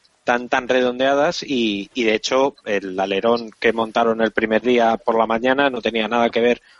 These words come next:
o no mucho que ver con el de la tarde y ensayaron con distintas formas en, incluso en las suspensiones,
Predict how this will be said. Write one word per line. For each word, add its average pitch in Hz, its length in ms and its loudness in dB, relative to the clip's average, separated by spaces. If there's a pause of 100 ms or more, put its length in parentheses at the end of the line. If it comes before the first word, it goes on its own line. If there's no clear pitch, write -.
(160)
o - 100 -16
no 113 80 -2
mucho 117 300 -6
que 113 100 0
ver 113 140 2
con 113 160 0
el 110 100 0
de 110 100 2
la 110 120 2
tarde 143 500 2 (400)
y 101 240 -6 (320)
ensayaron 110 600 0
con 113 120 0
distintas 110 440 -6
formas 110 520 0
en, 104 320 -2
incluso 113 340 -4
en 110 60 -2
las 104 120 2
suspensiones, 147 840 0